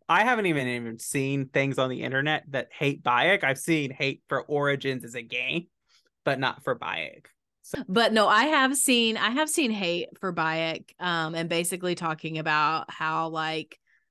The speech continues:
Speaker 2: criticizing him for being emotional, um, and
Speaker 1: Hmm.
Speaker 2: criticizing him for being, I don't wanna say a beta male, but, like,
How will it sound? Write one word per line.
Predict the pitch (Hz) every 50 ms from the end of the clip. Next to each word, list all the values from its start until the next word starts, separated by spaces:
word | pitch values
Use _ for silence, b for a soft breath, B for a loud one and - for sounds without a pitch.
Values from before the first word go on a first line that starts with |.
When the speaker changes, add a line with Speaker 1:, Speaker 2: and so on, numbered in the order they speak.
| _ _ _ _ _ _ _ _ _ - - _ _
Speaker 2:
criticizing | - - 269 277 294 302 - - 262 214 208 214 196 208 208 202
him | 190 208 196 185
for | 180 - 208 202
being | 190 156 170 165 165 160 160
emotional, | 160 156 156 156 156 - - - - - 107 90 62 - - - B B B B B B B -
um, | - 160 165 170 156 143 131
and | 135 151 165
Speaker 1:
Hmm. |
Speaker 2:
criticizing | - - 196 190 185 180 - 185 170 170 165 165 160 165
him | 180 175 160 160
for | 156 - 170
being, | 170 170 160 156 156 156 165 170 - _ _ - 170
I | - 240 302
don't | 359 381
wanna | 392 381 349
say | 339 - 294 247
a | - 185
beta | 170 - - 151 156 160 170 175
male, | 180 190 185 190 190 190 190 190
but, | 175 165 160 -
like, | 151 147 135 120 - -